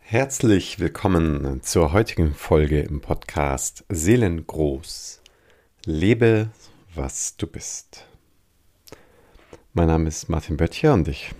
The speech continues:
freue mich, euch heute wieder ein ganz spezielles Phänomen in Erinnerung zu rufen. Und bevor ich das mache, möchte ich mich einmal sehr herzlich bedanken für die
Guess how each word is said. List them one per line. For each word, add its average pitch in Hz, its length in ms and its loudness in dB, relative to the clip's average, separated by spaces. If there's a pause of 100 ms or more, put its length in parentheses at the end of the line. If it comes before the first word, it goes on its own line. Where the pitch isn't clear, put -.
(220)
freue 78 240 0
mich, 80 200 0
euch 80 180 -4
heute 71 460 -2 (1160)
wieder 78 380 0
ein 76 260 -2
ganz 73 720 -2 (160)
spezielles - 1000 2
Phänomen 78 720 2 (880)
in 82 100 2
Erinnerung 73 640 2 (220)
zu - 140 -2
rufen. 90 400 0 (1300)
Und 85 340 4
bevor 98 300 2
ich 135 80 0
das - 220 -2
mache, 82 300 -2
möchte 85 300 -4
ich - 100 -8
mich - 280 -6
einmal 76 420 -4
sehr 78 160 -4
herzlich 78 880 -6
bedanken 78 540 -6
für - 240 -4
die 76 340 -6